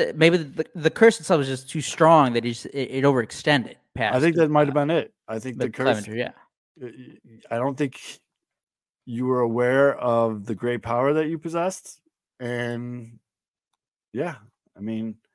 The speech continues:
Speaker 2: uh, thank you for coming in the comments. We appreciate it,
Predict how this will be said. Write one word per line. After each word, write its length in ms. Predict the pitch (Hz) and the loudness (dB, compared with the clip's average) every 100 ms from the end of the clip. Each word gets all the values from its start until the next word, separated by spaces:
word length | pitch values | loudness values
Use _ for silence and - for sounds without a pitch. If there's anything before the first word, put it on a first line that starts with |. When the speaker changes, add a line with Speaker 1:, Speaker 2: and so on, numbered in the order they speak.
| _ _ _ _ _ _ _ - | _ _ _ _ _ _ _ -6
Speaker 2:
uh, 180 | 104 104 | -2 0
thank 260 | - 143 156 | 4 6 6
you 80 | |
for 120 | 151 160 | 4 6
coming 280 | 151 147 147 | 6 6 2
in 80 | 147 | -2
the 80 | |
comments. 640 | 139 131 127 147 151 - 110 | -4 -4 -2 -6 -8 -14 -6
We 200 | 107 123 | 0 0
appreciate 520 | 113 127 117 135 127 | 0 -2 0 0 2
it, 160 | 143 | 0